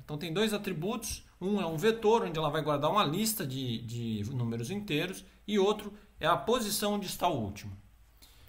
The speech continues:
E <clears throat> nessa, nessa, quando você começa, né, ele já começa com, é, instanciando um vetor de cem posições, e o último fica na posição menos um, quer dizer que não tem último por enquanto,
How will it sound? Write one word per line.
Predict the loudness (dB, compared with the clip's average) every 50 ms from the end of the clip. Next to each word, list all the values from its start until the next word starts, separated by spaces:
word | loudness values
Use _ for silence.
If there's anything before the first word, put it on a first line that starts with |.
| -20 -20 -20 -20 -20 -20 -20 _ _ -10
E | -6 -4 -2 0 0 -2 -2 -4 -6 -14 -20 -12 -8
<clears throat> | -4 -4 -4 -4 -6 -12 -16 -20 -12
nessa, | -2 4 4 6 6 6 4 4 4 4 2 2
nessa, | 2 2 2 4 2 2 4 4 4 4 4 4 4 4 2 0 -2 -4 -4
quando | -2 -2 -2
você | -2 -2 -2 -2 -4
começa, | -6 0 0 0 2 2 2 4 4 4 4 2 0 0 -2 -4 -4
né, | -4 -2 0 0 0
ele | 0 -2 0
já | 0 0 0
começa | 2 -2 -2 0 0 0 2 2 0 0 -2 -4
com, | -6 -6 -4 -4 -4 -4 -4 -8 -10 -14 -16 -16 -16 -16 -20 -20 -20 -20 -20 -20 _ -20 _ _ -10
é, | -8 -6 -6
instanciando | -6 -6 -4 -2 -2 0 2 2 2 4 2 2 0 0 2 2 2 0 0
um | -2
vetor | -2 -2 -4 -2 -2 -4 -4
de | -4 -4
cem | -4 -4 -4 -4
posições, | -4 -6 -6 -6 -6 -6 -4 -4 -2 -2 -2 -4 -4 -10 -16 -20 _ _ _ -20 -20 _ -20 _ -2
e | 0 2
o | 2
último | 4 2 0 -2 -4 -6 -6 -8 -8 -12 -16 -18 -20 _ _ _
fica | -12 -10 -4 -2 -2
na | -2
posição | -2 -2 -2 -2 0 -2 -2 -2
menos | 0 0 -2 0 0 -2 -2 -2
um, | -2 -4 -4 -6 -6
quer | -8 -6 -6
dizer | -4 -4 -6
que | -8 -8
não | -8 -6 -6
tem | -2 -2 -2 -2 0
último | -2 -2 -2 -4 -4 -6 -6 -6
por | -4 -6 -6
enquanto, | -6 -6 -6 -4 -4 -4 -6 -8 -14 -20